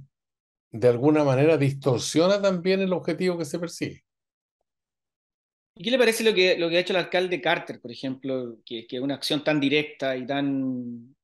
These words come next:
Speaker 2: tan al corazón, digamos, de lo que puede ser el simbolismo, digamos, de, de una acción política, digamos? ¿Qué, qué le parece a usted ese tipo de medidas?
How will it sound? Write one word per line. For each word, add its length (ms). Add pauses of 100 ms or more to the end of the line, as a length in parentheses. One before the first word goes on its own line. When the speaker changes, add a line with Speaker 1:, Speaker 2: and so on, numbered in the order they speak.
(220)
Speaker 2:
tan 160
al 160
corazón, 500
digamos, 320
de 60
lo 140
que 360
puede 140
ser 160
el 80
simbolismo, 640
digamos, 340
de, 380 (340)
de 100
una 100
acción 600
política, 440
digamos? 340
¿Qué, 280
qué 80
le 80
parece 240
a 20
usted 140
ese 120
tipo 200
de 60
medidas? 300